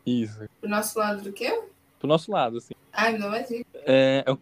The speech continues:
Speaker 1: um conteúdo brasileiro.
Speaker 2: Brasileiro? <gasps> É Mutantes?
Speaker 1: Não.
Speaker 2: <laughs>
Speaker 1: Não.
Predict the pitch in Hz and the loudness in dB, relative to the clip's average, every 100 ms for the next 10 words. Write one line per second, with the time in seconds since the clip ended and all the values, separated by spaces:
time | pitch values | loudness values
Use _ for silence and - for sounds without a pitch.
0 | - 135 156 156 147 151 147 160 117 104 | -8 -6 -2 2 2 2 0 0 -2 -4
1 | 101 _ 196 196 233 247 208 202 320 294 | -8 _ -8 -6 -2 -2 -4 -4 -2 -4
2 | - - 226 240 233 233 240 220 214 202 | -6 -8 2 4 4 4 4 4 2 -2
3 | 196 - - _ _ 131 139 131 117 104 | -4 -6 -8 _ _ -6 -2 -2 -4 -8
4 | 101 _ - 233 - - - 330 - 339 | -10 _ -6 -2 -2 -2 4 6 6 2
5 | 427 - _ 120 127 - 165 - - 117 | -2 -10 _ -6 -4 0 0 0 0 0